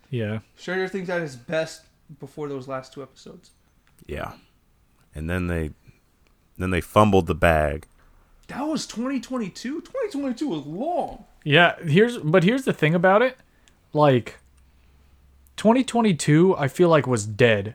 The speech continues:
Speaker 1: for a while. And then we got hit with a bunch of stuff kinda towards the end of summer till the end of the year.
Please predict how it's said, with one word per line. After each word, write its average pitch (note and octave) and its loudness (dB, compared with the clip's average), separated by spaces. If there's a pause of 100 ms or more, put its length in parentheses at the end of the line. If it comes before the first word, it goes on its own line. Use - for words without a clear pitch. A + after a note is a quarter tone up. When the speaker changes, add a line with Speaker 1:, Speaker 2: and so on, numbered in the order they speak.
(140)
Speaker 1:
for A#2+ 0
a A2+ -2
while. G#2+ -2 (800)
And D3+ 4
then D3+ 2
we D#3 2
got C#3+ 4
hit D#3+ 0
with C#3 0
a A#2 -2
bunch C#3 6
of C3+ 2
stuff B2+ 4
kinda C3 0
towards B2 0
the B2+ -4
end B2+ -2
of A#2+ 0
summer A#2 0
till A#2 0
the A2+ -2
end G#2 -6
of G#2 -6
the G#2 -8
year. G#2 -10